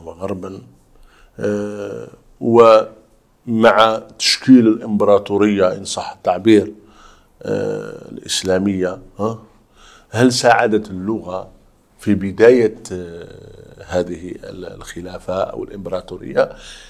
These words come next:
هل ساعدت اللغة على هذا الانتشار وعلى هذا الهيمنة وعلى توحيد سياسي محتمل؟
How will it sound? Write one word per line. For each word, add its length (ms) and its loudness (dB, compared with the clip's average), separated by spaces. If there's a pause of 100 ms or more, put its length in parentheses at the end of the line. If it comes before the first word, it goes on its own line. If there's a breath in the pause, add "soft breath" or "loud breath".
(420 soft breath)
هل 260 2
ساعدت 540 -2
اللغة 360 2
على 340 6
هذا 400 0
الانتشار 1500 -2
وعلى 360 -2
هذا 260 2
الهيمنة 640 -2 (380 loud breath)
وعلى 320 8
توحيد 600 0
سياسي 720 -2 (640)
محتمل؟ 500 -4